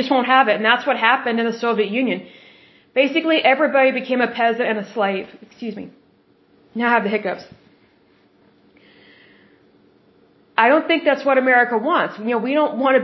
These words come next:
be like the Soviet Union, but yet we have people that do not understand the economy. They don't understand workers' rights. They don't understand the Constitution of the United States. So I think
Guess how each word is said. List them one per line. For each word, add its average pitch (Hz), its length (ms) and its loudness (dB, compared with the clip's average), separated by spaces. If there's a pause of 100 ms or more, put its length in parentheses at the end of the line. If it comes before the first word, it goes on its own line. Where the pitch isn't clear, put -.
be 285 180 0
like 233 120 2
the 220 120 -4 (100)
Soviet 214 260 0 (140)
Union, 214 260 0
but 202 120 -2 (100)
yet 247 200 2
we 262 100 -2
have 240 120 -2 (100)
people 285 260 2
that 247 260 2
do 262 140 -2
not 254 180 0
understand 220 760 -2 (1800)
the 247 160 4
economy. 226 500 2 (880)
They 233 80 0
don't 247 280 2
understand 247 400 0
workers' 240 340 0 (140)
rights. 254 280 4
They 226 140 2 (120)
don't 233 200 2
understand 247 420 -4
the 226 100 -4 (100)
Constitution 220 640 -2
of 220 100 -2
the 226 120 -2
United 214 280 0
States. 214 360 -2 (3000)
So 269 100 2
I 254 120 -2
think 311 180 2